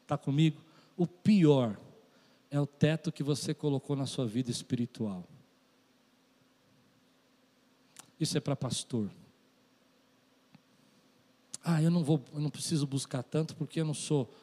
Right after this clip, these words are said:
não sou pastor. Eu não preciso conhecer tanta Bíblia porque eu, eu, eu, eu sou bonzinho.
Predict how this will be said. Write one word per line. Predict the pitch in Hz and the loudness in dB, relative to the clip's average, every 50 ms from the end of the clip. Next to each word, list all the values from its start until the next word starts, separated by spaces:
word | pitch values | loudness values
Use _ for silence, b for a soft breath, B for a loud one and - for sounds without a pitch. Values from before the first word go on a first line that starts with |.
| B B B B B _ _ _ _ _ - | B B B B B _ _ _ _ _ -6
não | 147 156 | -4 -4
sou | 143 - - 151 | -4 -2 -4 -4
pastor. | - - 127 - - - - 120 104 90 - - - - - - - _ _ _ _ _ _ _ _ _ _ _ _ _ _ _ _ _ _ _ _ _ _ _ _ - | -4 -2 -4 -4 -4 -6 -8 -8 -8 -8 -10 -16 -20 -20 -20 -20 -20 _ _ _ _ _ _ _ _ _ _ _ _ _ _ _ _ _ _ _ _ _ _ _ _ -2
Eu | 165 | 0
não | 180 165 | 0 0
preciso | - - 175 | 0 -2 0
conhecer | - 170 160 147 131 - - 156 | 2 2 2 2 0 -2 -4 -4
tanta | 139 - 151 147 - - 127 | -4 -2 -4 -2 -2 -4 -4
Bíblia | 110 104 143 170 160 156 160 | -2 0 0 0 2 0 0
porque | 156 160 143 - - 170 160 143 143 B B B B B - | 0 -2 -4 -2 0 0 0 0 0 B B B B B -6
eu, | 170 175 175 175 | -4 -4 -2 0
eu, | 170 175 170 160 156 151 165 | 0 2 2 2 0 0 0
eu, | 175 160 | 0 0
eu | 143 185 160 | 0 -2 -4
sou | - - 180 | 0 0 0
bonzinho. | 160 131 156 151 135 117 - 113 120 120 107 101 - | 2 2 0 0 0 -2 -4 -4 -6 -6 -8 -12 -14